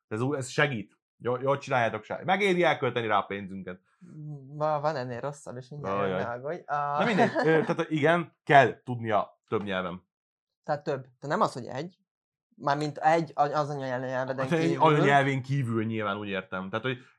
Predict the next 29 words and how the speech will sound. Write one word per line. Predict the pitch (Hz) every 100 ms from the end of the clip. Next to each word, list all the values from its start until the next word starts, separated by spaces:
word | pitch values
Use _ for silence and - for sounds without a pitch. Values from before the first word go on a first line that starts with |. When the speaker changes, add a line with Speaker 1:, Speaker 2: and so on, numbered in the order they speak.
| 127 151 - -
Speaker 1:
leszarom, | 120 170 170 147 139
hogyha | 123 127
nem | 120 110
tud | 120 107 113
nyolc | 117 117 113
nyelven | 113 104 104
beszélni, | 117 127 143 131 127 - -
legalább | 156 156 139 117 117 - _
egy | 123 120
angolul, | - 165 156 135 117
vagy | 107
egy | 101
németül, | 117 139 123 117 120 110
vagy | 104
egy | 98 -
kínaiul | - 160 135 117 113 110
valahogy | 98 139 117 117 113
értesse | 127 123 107 - 101
meg | 110
magát | 101 101 95
ott | 98 -
a |
világban. | 90 85 85 87 -
Speaker 2:
Én | 143
ezt | 143 143
amúgy | 143 147
úgy | 202 170
gondolom, | 120 82 101 113 151
hogy | - 131 131 131 123